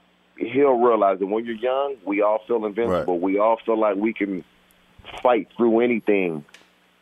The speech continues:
Speaker 1: You know, you, when you were younger, if you didn't have vets showing you the way, practice
Speaker 2: Mm-hmm.
Speaker 1: in, you go straight to the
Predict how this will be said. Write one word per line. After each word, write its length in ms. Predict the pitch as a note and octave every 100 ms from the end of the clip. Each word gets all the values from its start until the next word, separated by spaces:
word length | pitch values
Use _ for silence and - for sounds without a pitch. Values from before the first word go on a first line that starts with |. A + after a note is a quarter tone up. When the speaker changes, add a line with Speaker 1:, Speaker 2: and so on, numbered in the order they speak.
| _ _ _ _ _ _ _
Speaker 1:
You 120 | A2
know, 160 | G#2 G2+
you, 180 | G#2
when 200 | F#2+ A2
you 80 | A#2
were 60 | A#2
younger, 480 | G#2 C#3 B2+ G#2 G#2 _ _ _ _ _ _ _ _ _ -
if 160 | G#2
you 80 | G2
didn't 200 | C#3 A#2
have 260 | A2 A2 F2 -
vets 240 | B2 B2+ - - -
showing 280 | A#2+ A2
you 100 | G#2+
the 80 | G#2
way, 440 | F2+ A2+ C#3 B2 B2 _ _ _ _ _ -
practice 400 | G#2+ A2+ - A2
Speaker 2:
Mm-hmm. 100 | B2+
Speaker 1:
in, 340 | C#3+ D#3+ F3+ - _ _ _
you 140 | G#2 A#2
go 180 | F#2
straight 340 | E2 - E2+ D2+
to 100 | D#2+
the 100 | E2